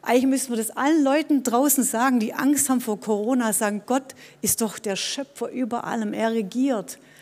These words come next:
Er regiert. Und es war für mich, ich weiß noch, so ein Trost. Ich wusste, mein Leben gerät nicht außer Kontrolle. Ich kann ihm mein Leben geben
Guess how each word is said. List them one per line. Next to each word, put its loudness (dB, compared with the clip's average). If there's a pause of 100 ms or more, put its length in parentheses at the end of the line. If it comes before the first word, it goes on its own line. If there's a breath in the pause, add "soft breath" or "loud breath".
(920 loud breath)
Er 4
regiert. 0 (520 loud breath)
Und 6
es 4
war 4
für 2
mich, 2
ich -12
weiß 2
noch, 0
so 0
ein 2
Trost. 0
Ich -6
wusste, 2
mein 2
Leben 0 (600 loud breath)
gerät 2
nicht 2
außer 0
Kontrolle. -2 (460 loud breath)
Ich -4
kann 0
ihm 2
mein 0
Leben 0
geben -2